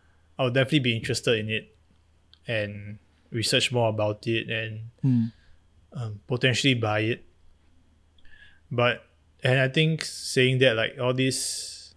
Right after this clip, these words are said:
Speaker 1: influencers has a, have a responsibility to be honest about the way they talk about things and,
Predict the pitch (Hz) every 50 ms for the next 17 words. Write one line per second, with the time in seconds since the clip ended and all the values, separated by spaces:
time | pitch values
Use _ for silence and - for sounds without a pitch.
0 | _ - 131 123 113 - 127 127 123 123 120 117 - 131 123 - - 113 98 -
1 | 113 107 104 104 98 92 113 113 120 113 117 110 - - - 123 120 113 - 117
2 | 107 107 113 113 113 - 127 120 123 - 107 - - - - - - - - _
3 | _ _ _ 123 113 113 117 117 117 113 - 110 101 107 104 104 - - - _
4 | - _ _ - - - - 117 113 117 123 123 113 113 107 104 104 101 98 -
5 | - 120 117 113 123 107 104 107 104 - - - 113 110 107 113 107 110 107 104
6 | 107 - 117 120 -